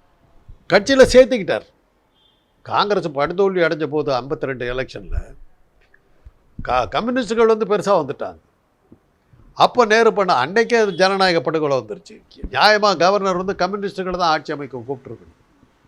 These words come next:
அவங்க தான் மெஜாரிட்டி. மெஜாரிட்டினாக்கா அப்சல்யூட் மெஜாரிட்டி இல்ல. கா-, காங்கிரஸை விட அதிகமான சீட்டு.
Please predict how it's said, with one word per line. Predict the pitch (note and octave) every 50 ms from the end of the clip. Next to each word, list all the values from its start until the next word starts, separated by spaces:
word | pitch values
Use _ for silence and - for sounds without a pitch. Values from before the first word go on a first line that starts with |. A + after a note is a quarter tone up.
| _ _ _ _ _ _ _ _
அவங்க | - C#3+ F3 F#3+ G3+
தான் | F#3+ F3 D3+
மெஜாரிட்டி. | D3+ C#3+ B2 A#2 C3+ C#3 D#3+ D#3 - - - - - - _ _ _ _ A2+
மெஜாரிட்டினாக்கா | B2 C#3 G3+ G3+ G3+ F3+ E3+ F3 F#3+ G3 F#3+ A#3 A#3 A3+ - - _ _ _ _ _ _ - - - - - - _ _
அப்சல்யூட் | - D#3 E3+ - A3+ A3+ A#3+ A3 G#3
மெஜாரிட்டி | F3+ F3+ D#3+ E3+ F3 D3+ -
இல்ல. | - D#3 G#2 G2+
கா-, | - - - B2 A#2+ A2
காங்கிரஸை | - D#3 G#3 A#3+ A#3 A#3 G#3 D#3 G3+
விட | G#3 G#3+ A3+
அதிகமான | G3+ F#3 F#3 G3+ G3+ F#3+ F#3 E3 D3+
சீட்டு. | - - D#3 - - - -